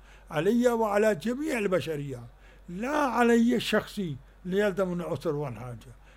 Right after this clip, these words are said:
بل على جميع البشر. الله تعالى هذا لم يوجب الاجتناب في شبهة غير محصورة. ها، فليس محل كلامه هو ضرر الشخصي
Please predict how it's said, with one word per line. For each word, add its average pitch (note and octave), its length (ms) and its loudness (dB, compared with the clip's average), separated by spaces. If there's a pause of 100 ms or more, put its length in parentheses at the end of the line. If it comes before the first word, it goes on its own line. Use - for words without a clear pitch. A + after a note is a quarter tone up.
(120)
بل G#3 240 2
على G3 360 2 (100)
جميع D4+ 480 2
البشر. A3 720 2 (320)
الله G3 360 0
تعالى F#3 520 0 (320)
هذا F#3+ 320 2
لم A3 320 2
يوجب F#3+ 640 0 (300)
الاجتناب F#3 1040 -2 (220)
في G3+ 160 -6
شبهة D3+ 380 0
غير C#3+ 260 0
محصورة. B2+ 600 -8 (400)
ها، D3+ 180 0
فليس F#3 580 -2 (600)
محل F#3+ 520 0
كلامه G#3 600 2 (340)
هو G3+ 440 2 (320)
ضرر F3+ 800 0
الشخصي G3 720 -4